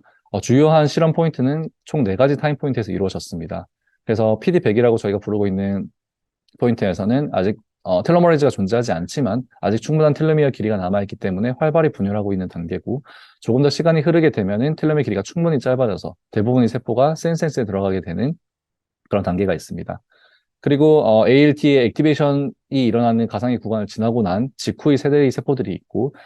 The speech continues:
이 세포들이 훨씬 더 시간을 많이 지나서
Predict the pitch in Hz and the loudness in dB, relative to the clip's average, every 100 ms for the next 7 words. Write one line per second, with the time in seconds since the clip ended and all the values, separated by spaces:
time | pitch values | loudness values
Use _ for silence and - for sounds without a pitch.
0 | _ 113 110 127 143 131 123 147 156 147 | _ -2 0 0 0 0 0 -2 -2 2
1 | 139 131 131 143 139 110 87 98 98 - | 2 2 -2 -4 -2 0 -2 -2 -4 -4
2 | 87 - 160 | -4 -2 -6